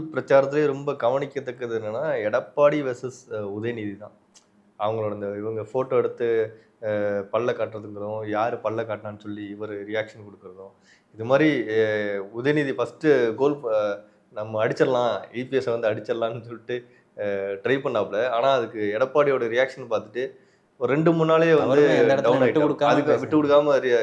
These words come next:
Speaker 1: எடப்பாடியோட திரு-, திருப்பி கொடுத்த அந்த பதிலடியை பார்த்துட்டு அதுக்கு பிறகு எடப்பாடி சீண்டவே இல்லை. நீங்க பாத்தீங்கன்னா தெரிஞ்சிருக்கும், அஹ், தேர்தல் இதுலயே கடைசியில ஒரு பத்து நாள்ல வந்து ஆரம்பிச்ச அந்த சண்டை
Speaker 2: பரபரப்பு
Speaker 1: அப்படியே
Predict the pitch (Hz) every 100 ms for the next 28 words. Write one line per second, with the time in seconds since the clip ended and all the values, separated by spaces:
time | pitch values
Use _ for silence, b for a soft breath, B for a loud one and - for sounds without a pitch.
0 | 104 110 139 147 135 120 - 139 131 143
1 | 143 139 123 113 113 104 110 120 131 123
2 | 110 101 98 95 104 - b b b b
3 | _ 120 139 139 147 156 131 143 156 143
4 | 147 139 143 135 104 104 104 98 98 113
5 | 131 127 110 98 98 90 92 95 98 95
6 | 98 110 113 113 104 101 104 b b 107
7 | 123 117 110 127 143 131 - - _ 110
8 | 107 117 117 139 143 143 127 123 139 107
9 | 110 139 143 123 - 120 110 101 98 98
10 | 98 98 101 - 117 123 92 117 139 117
11 | 123 123 - 151 190 147 151 180